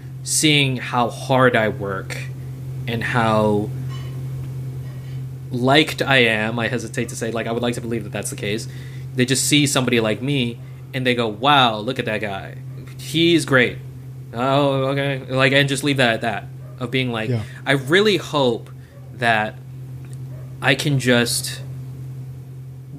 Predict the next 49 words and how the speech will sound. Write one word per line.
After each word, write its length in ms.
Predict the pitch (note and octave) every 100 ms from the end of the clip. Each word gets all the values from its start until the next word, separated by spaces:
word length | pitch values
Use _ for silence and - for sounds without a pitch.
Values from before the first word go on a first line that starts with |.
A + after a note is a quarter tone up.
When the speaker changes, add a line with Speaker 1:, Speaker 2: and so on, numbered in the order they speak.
| C#3+
Speaker 1:
do 200 | D#3+ F3+
that, 280 | D3 A#2 A2
where 140 | B2+
it's 180 | B2 B2+
like, 220 | B2+ B2
you 100 | B2+
see 140 | B2+ D3
somebody 260 | C#3+ C3+
like 180 | B2 A#2
that, 100 | A#2
it's 120 | A2
like, 140 | A2+ - -
"Oh, 420 | C3 A2+ G2 F2+ - - - - -
I 40 |
hope 160 | C3+ D#3
that 80 | B2+
I 80 | A#2+
can 100 | B2
do 80 | G#2+
that." 140 | F#2+
'Cause 220 | - G3 G#3+
you 100 | G3
can 160 | A#3
see, 140 | - A3
like, 200 | E3+ C3
um, 380 | A#2+ A2+ G#2+ G#2+ - - - - - -
like, 140 | - B2
an 120 | A#2
Olympic 580 | C3 C3+ D3+ C#3+ C#3+ C3
level 380 | B2+ C3 B2 A#2
athlete 440 | A#2 B2 B2 A2+
and 100 | A2+ A2+
be 100 | A2+
like, 160 | G#2 G2+ G#2
"Wow." 460 | B2+ B2+ G2+ - - - - - -
It's 140 | B2 C3
like, 280 | A#2 A2 - - - - - - -
it's 160 | C3 -
not 180 | F3+ D3
like, 160 | B2+ B2+
"Oh, 140 | D#3
let 160 | D3+ D#3
me 60 |
go 180 | C#3 C#3
join, 540 | C3 C3 C#3 B2+ A#2+ B2
like, 240 | A2+ A2+
let 100 | B2
me 80 | C3+
go 300 | B2+ B2